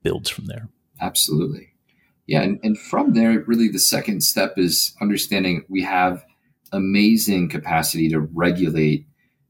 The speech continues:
Speaker 2: our experiences in mind and body, usually through breathing, right? And, and my take on breathing is it's old as dirt, right? And we've heard this forever, right? Like, we've said it, we've heard it when you're upset,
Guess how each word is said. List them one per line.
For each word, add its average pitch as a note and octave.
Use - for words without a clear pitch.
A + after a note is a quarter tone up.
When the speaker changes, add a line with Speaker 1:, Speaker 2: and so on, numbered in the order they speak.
Speaker 2:
our F2
experiences D#2
in D#2
mind D#2
and D2+
body, D3+
usually A#2+
through F#2+
breathing, D2+
right? E2
And, E2+
and F#2
my A2+
take -
on G#2
breathing F2+
is D#2
it's D#2
old G2
as F2+
dirt, D#2+
right? F2
And F#2
we've F#2+
heard G#2
this G#2+
forever, F2+
right? D#2+
Like, D#2+
we've G2
said F#2
it, F2+
we've D#2+
heard F2
it E2+
when F2
you're E2+
upset, E2